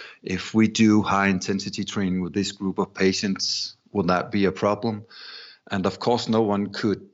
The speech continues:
could give us a precise answer because no one have ever tried it in, in this group of patients. But, um, one, one of the,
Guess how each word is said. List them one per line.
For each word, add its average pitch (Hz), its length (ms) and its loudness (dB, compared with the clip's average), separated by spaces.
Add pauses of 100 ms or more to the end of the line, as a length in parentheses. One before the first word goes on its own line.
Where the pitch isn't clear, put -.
(400)
could - 280 -8
give 104 220 2
us 104 220 2
a 104 80 4
precise 98 600 0
answer 101 320 0
because 90 380 -6
no 98 120 -2
one 90 200 -2
have 90 200 -2 (300)
ever 95 220 -2
tried 113 380 0
it 95 120 0
in, 82 300 -6
in 87 180 -8
this 87 180 -2
group 87 280 -4
of 87 140 -8
patients. 85 480 -2
But, 87 300 0 (640)
um, 80 840 -2 (840)
one, 117 340 2
one 117 220 2
of 123 100 -8
the, 92 560 4